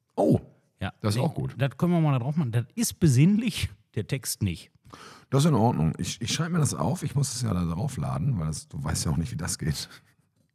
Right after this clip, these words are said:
Speaker 2: Doch, das weiß ich.
Speaker 1: Filmriss heißt der Song?
Speaker 2: Ja.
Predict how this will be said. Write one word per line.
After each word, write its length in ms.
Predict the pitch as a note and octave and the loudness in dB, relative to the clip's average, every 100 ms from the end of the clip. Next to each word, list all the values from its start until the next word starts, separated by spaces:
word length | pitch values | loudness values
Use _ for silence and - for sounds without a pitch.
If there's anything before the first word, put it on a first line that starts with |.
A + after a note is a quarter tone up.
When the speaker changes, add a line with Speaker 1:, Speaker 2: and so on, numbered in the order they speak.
| _ _ _ - | _ _ _ -6
Speaker 2:
Doch, 220 | E2 - | -4 -2
das 180 | B2+ A2 | -2 0
weiß 240 | A2+ E2+ | 0 0
ich. 200 | D#2 - _ _ _ _ _ | -4 -10 _ _ _ _ _
Speaker 1:
Filmriss 680 | - - D3+ A2+ F#2 D3 - | -4 2 4 4 2 0 -4
heißt 220 | D2 - | -6 -4
der 80 | C#2 | -6
Song? 320 | C2 C#2 G3 | -4 -4 -4
Speaker 2:
Ja. 140 | A#2 | -6